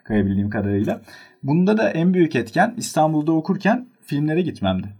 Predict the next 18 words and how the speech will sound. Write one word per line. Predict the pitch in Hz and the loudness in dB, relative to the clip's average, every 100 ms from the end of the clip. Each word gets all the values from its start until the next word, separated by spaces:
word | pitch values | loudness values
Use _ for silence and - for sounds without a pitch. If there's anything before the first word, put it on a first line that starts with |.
| - | -4
Yani | 113 113 | 0 0
sinema | - 151 160 | -2 -4 -2
salonlarına | 160 127 113 98 | -2 0 0 2
gitmemdi. | 95 - 92 90 95 - | 0 -2 -2 -2 -6 -4
Ki | 220 190 | -2 0
üniversite | 151 160 160 | 2 2 0
öğrencisi | 165 151 151 170 | 0 0 -2 -8
için | 156 165 | -6 -6
yapılabilecek, | 156 151 151 151 160 - - | -4 -4 -4 -2 -4 -6 -12
muhtemelen | 131 139 135 135 | -8 -4 -2 0
sen | 131 139 | 0 0
de | 139 | 0
oraya | 151 160 | -2 -2
geleceksin, | 131 107 104 | 0 -2 -2
en | 131 135 | -2 -2
güzel | 135 113 | 0 0
aktivitelerden | 104 107 101 104 101 104 101 | 0 -2 -2 0 2 2 0
biri | 104 107 | 0 0